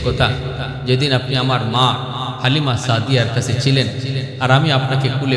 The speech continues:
করে করে, আদর করে করে বড় করতাম, আপনাকে নিয়ে খেলতাম, গোসল করাইতাম, আপনারে খাওয়াইতাম। একদিন আপনি খেলার বসে আমার পিঠে আপনি কামড় দিয়েছিলেন, মনে পড়ে সেদিনের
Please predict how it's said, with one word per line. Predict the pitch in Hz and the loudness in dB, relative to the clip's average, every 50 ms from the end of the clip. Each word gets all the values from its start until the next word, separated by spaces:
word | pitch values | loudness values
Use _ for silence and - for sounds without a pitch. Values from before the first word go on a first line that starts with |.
| 107 - | 0 0
করে | 131 123 117 | 0 0 0
করে, | 107 123 117 113 | 0 0 0 2
আদর | 113 117 117 120 113 101 - | 2 2 2 2 2 2 2
করে | 127 120 120 | 2 2 2
করে | 113 - 117 110 | 2 2 2 2
বড় | 98 101 113 107 110 | 4 4 4 4 4
করতাম, | - 123 110 104 - 120 107 - - - - - 120 117 - - - - | 4 2 2 4 4 2 2 2 0 -2 -2 -2 -2 -2 -2 -4 -4 -2
আপনাকে | 151 143 - - 147 135 131 - | -2 -2 -2 -2 -2 -2 -2 -2
নিয়ে | 147 147 139 127 139 | -2 -2 -2 0 2
খেলতাম, | 139 135 143 135 135 143 127 120 | 4 4 4 4 4 2 2 2
গোসল | - 120 110 - - 139 131 120 | 2 2 2 2 2 2 4 4
করাইতাম, | 127 117 117 113 - 120 113 110 | 4 4 4 4 2 2 0 0
আপনারে | 107 110 120 127 120 | 0 0 0 0 0
খাওয়াইতাম। | 107 - 120 117 120 120 - - 123 107 101 117 123 120 123 123 123 113 - - - | 0 0 2 2 2 2 2 2 2 2 0 -2 -4 -6 -6 -6 -6 -6 -6 -2 0
একদিন | 165 165 160 156 185 220 202 | 0 0 0 -2 -2 0 2
আপনি | 180 165 160 - 160 170 - - 165 165 - - 165 165 143 - - - - | 2 2 0 0 0 0 0 0 -2 -4 -6 -6 -6 -8 -8 -8 -10 -4 0
খেলার | 160 156 165 160 151 131 123 | 2 4 4 4 2 2 0
বসে | 135 135 - 160 | 0 0 2 2
আমার | 156 147 147 151 143 131 - - | 4 4 4 4 2 2 2 2
পিঠে | 156 147 135 147 156 | 0 2 2 2 2
আপনি | 143 - - 120 104 | 2 0 -2 -2 -2
কামড় | - 113 120 123 120 107 - | 0 0 0 0 0 -2 0
দিয়েছিলেন, | 110 107 - - - 117 110 107 101 98 - - - 117 107 110 95 - - | 0 0 0 0 0 0 0 0 0 -2 -4 -8 -8 -8 -8 -10 -10 -8 -4
মনে | 110 117 123 127 | -2 0 0 2
পড়ে | 127 - 165 160 139 | 2 2 2 2 2
সেদিনের | 120 - 135 131 139 139 135 | 2 0 0 0 2 2 0